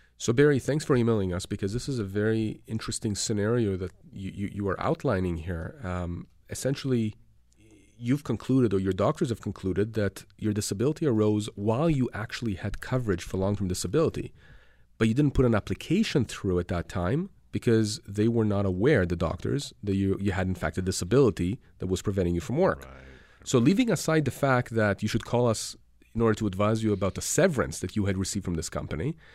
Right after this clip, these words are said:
Speaker 1: and all the issues that arise from, you know, the company letting you go, uh, while you were on disability, the question then is, that you're posing to us is, can you make a claim now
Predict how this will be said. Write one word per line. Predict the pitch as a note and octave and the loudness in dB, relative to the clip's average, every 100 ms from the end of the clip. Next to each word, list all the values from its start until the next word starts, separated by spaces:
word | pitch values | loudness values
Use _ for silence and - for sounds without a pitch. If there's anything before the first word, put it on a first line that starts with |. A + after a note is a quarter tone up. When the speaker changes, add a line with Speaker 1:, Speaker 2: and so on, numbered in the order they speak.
| - - | -18 -6
Speaker 1:
and | F#2+ | -2
all | G2 | 0
the | G2 G2+ | 2 2
issues | G#2+ A2 F#2+ | 2 0 -2
that | F#2 | 0
arise | F2+ F2+ G2 - | 0 2 0 -2
from, | - F#2+ F2+ F2 E2 - G#2+ | -2 -2 0 -2 -4 -8 -4
you | F2+ | -4
know, | E2+ - - - _ - | -4 -10 -20 -20 _ -10
the | G2 | -2
company | G#2+ G#2 G#2+ | -2 2 2
letting | G#2 G#2 | 4 4
you | G2+ | 4
go, | F2+ F#2+ G2 F#2+ - - - | 4 4 4 2 -4 -20 -12
uh, | F#2 F2+ E2+ - - | -6 -4 -4 -6 -8
while | - G2+ G2 | 0 2 4
you | G2 | 2
were | F#2+ F2 | 2 2
on | |
disability, | E2+ - E2 F#3+ B2+ E2 B2+ - - - - _ _ _ - | 0 -2 0 2 2 0 -4 -6 -18 -20 -20 _ _ _ -6
the | B2 | 0
question | A3 A#3 E3 A#2 | 2 2 4 4
then | G#2 F2+ | 4 2
is, | G#2 C3+ | 0 0
that | G2 | 2
you're | G#2+ | 2
posing | - C3+ D#3 C3+ | 4 4 4 2
to | G2+ G2 | 2 0
us | F#2+ A2 | 0 -4
is, | - | -8
can | - D3 F#3+ | -6 0 2
you | A3 | 4
make | F#3+ E3+ D3 | 2 0 -4
a | |
claim | - D3+ C#3+ A#2 | -6 0 2 2
now | B2 | 2